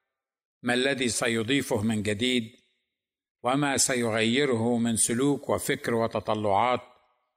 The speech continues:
أمر آخر هو ردود الأفعال لما أكتبه، وتركيبة القراء الفكرية التي يستقبلون بها ما يكتب في الصحف والجرائد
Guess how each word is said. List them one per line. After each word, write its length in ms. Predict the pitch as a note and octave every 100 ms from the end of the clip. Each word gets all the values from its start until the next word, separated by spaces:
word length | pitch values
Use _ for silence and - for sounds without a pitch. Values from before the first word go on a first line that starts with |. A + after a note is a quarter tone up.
| _
أمر 520 | D#3+ D#3+ C#3 B2 B2 C#3+
آخر 300 | - C3+ A2+
هو 280 | B2+ B2+
ردود 380 | B2 A#2+ C#3+ D3+
الأفعال 680 | C#3 A2+ A2 G#2 B2 C3 A#2
لما 300 | A#2+ A#2+ A2+
أكتبه، 520 | - C#3 G#2 E2+ - _ _ _ _ _ _ _ _ _ _ -
وتركيبة 680 | A#2 A2+ B2+ A2+ F3+ D#3 C#3+ C3
القراء 600 | - A#2+ A2+ C3 C#3+ A#2+
الفكرية 640 | G#2+ B2+ - B2 C#3 B2+
التي 340 | A#2 C3 -
يستقبلون 840 | A#2 G#2+ - A#2 - A2+ B2+ C#3+ A#2+
بها 320 | A2+ B2 B2+
ما 200 | A2+ A2+
يكتب 360 | A2+ B2+ - A#2
في 140 | -
الصحف 600 | A2+ - C#3+ - A2+ -
والجرائد 680 | A#2 A2+ A2 A#2+ B2 A2 G#2+